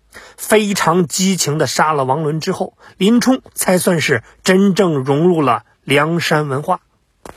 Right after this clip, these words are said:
然而两道枷锁虽然被攻破，但是有些东西戴得太久，总会在你身上留点印记的。对现实残存幻想，渴望遵守某种规则，在梁山这个荒蛮之地，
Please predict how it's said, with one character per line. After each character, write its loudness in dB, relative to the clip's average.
然 0
而 0
两 -2
道 4
枷 0
锁 -4
虽 -6
然 -4
被 -6
攻 -6
破， -12
但 2
是 0
有 0
些 -2
东 2
西 -4
戴 -2
得 -2
太 -2
久， -2
总 -6
会 -2
在 0
你 -4
身 0
上 -2
留 0
点 -6
印 0
记 -8
的。 -10
对 4
现 0
实 -4
残 -4
存 -4
幻 -2
想， -10
渴 2
望 0
遵 2
守 0
某 -2
种 -4
规 -2
则， -14
在 2
梁 0
山 0
这 0
个 0
荒 0
蛮 -2
之 -6
地， -10